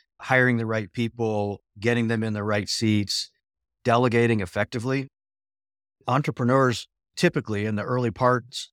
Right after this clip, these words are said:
of their, the life of their business are successful mostly because of them. They are, they're incredibly hardworking.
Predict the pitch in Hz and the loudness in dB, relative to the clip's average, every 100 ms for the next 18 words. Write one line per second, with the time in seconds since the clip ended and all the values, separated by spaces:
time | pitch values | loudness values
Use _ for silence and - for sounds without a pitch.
0 | - 107 92 107 113 113 110 107 101 _ | -8 -6 -2 0 4 4 4 2 -4 _
1 | _ _ _ _ _ 113 107 117 117 117 | _ _ _ _ _ -6 0 2 0 -2
2 | 92 104 92 120 120 113 92 92 - _ | -6 -6 -4 0 0 0 -4 -8 -10 _
3 | _ _ _ _ _ _ _ - 120 - | _ _ _ _ _ _ _ -4 -2 -2
4 | 110 - 143 - 123 120 107 123 139 127 | -6 0 0 0 -2 0 4 2 2 -4
5 | 110 104 107 85 98 92 _ _ _ _ | -4 -2 -2 -2 -6 -10 _ _ _ _
6 | _ _ _ _ - 110 110 107 101 104 | _ _ _ _ -2 2 4 4 2 0
7 | 98 104 98 _ - 98 117 101 101 104 | -4 -8 -10 _ -12 -4 -2 0 2 2
8 | 95 117 123 123 117 113 104 101 | 2 2 2 4 4 4 2 -2